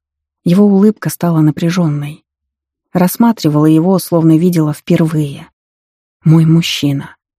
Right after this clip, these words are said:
Мой лорд. Янгмаар слегка покраснел. Я вздохнула и шагнула в пропасть. «Да, да, Эрл,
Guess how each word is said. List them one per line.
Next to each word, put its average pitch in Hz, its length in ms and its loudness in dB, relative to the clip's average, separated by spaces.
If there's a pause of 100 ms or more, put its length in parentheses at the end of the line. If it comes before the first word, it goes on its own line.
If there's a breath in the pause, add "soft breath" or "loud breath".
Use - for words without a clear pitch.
(400)
Мой 151 240 2
лорд. 156 420 -4 (880)
Янгмаар 170 640 2
слегка - 360 -4
покраснел. 156 760 -4 (960)
Я 196 160 2
вздохнула 185 640 2
и 143 100 0
шагнула 156 560 0
в - 120 -20
пропасть. - 580 -10 (580)
«Да, 185 280 0 (640)
да, 208 300 2
Эрл, 147 380 -6